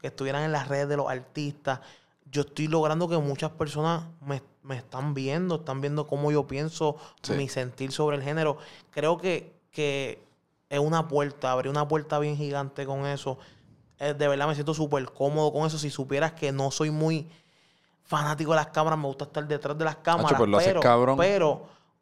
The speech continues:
Speaker 1: mi mejor amigo que trabaja conmigo en mi manejo, en mi compañía, que es Nathaniel, es un duro. Él me dijo,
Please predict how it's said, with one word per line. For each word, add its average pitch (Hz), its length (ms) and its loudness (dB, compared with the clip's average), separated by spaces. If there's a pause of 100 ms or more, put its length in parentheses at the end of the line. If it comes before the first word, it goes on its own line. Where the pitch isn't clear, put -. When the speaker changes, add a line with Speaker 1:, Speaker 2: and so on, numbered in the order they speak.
(100)
Speaker 1:
mi 160 200 0
mejor 151 280 4
amigo 185 300 4
que 165 120 0
trabaja 139 280 0
conmigo 160 280 -2
en 160 100 0
mi 160 120 -2
manejo, 151 560 -2
en 139 300 -2
mi 135 100 -2
compañía, 131 640 -4
que 139 60 -4
es 135 60 -2
Nathaniel, 143 540 0 (720)
es 139 120 -2
un 156 220 0
duro. 151 260 4
Él 135 60 0
me 147 100 -2
dijo, 151 340 0